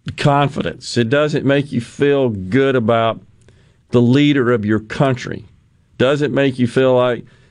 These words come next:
this guy's in charge, he's decisive, he's in command, he,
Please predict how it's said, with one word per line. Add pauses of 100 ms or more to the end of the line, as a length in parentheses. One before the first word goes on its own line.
(180)
this
guy's
in
charge, (560)
he's
decisive, (440)
he's
in
command, (1120)
he,